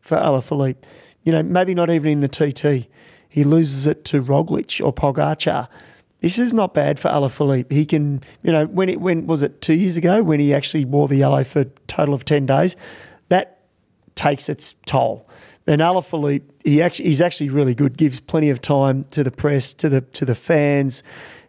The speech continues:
Eventually that wears down on anyone. It doesn't matter how good they are.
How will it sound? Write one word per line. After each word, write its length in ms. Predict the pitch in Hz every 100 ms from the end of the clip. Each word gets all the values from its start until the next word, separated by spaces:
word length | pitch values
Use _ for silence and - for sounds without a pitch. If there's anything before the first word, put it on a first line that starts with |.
| _ _
Eventually 420 | 135 185 190 -
that 240 | 131 135 -
wears 340 | 123 139 131 113
down 240 | 135 127
on 220 | 123 120
anyone. 480 | - 135 131 123 113 -
It 60 |
doesn't 220 | 139 127
matter 160 | 131 117
how 160 | 131 139
good 160 | 139
they 160 | 127 120
are. 160 | 120